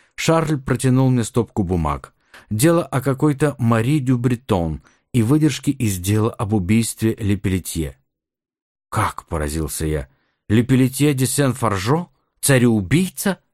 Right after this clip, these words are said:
Поистине, призрак зловещего якобинца не давал мне покоя.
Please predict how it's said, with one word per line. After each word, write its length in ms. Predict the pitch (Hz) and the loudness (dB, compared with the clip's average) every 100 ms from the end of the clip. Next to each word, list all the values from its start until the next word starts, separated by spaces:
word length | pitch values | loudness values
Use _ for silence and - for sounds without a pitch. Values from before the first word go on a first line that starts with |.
| _ _ _ _ _ _ _ _ | _ _ _ _ _ _ _ _
Поистине, 600 | 120 117 120 - 95 90 | 2 4 2 0 -2 -2
призрак 520 | - 110 123 104 98 | 0 2 4 2 0
зловещего 520 | 80 101 110 98 98 98 | 0 2 2 0 0 0
якобинца 560 | 92 95 98 143 135 | 2 0 2 0 2
не 120 | 120 | 0
давал 320 | 98 92 101 107 | 2 2 2 0
мне 180 | 104 | -2
покоя. 580 | 101 110 - 82 69 65 | -2 -4 -2 -4 -4 -10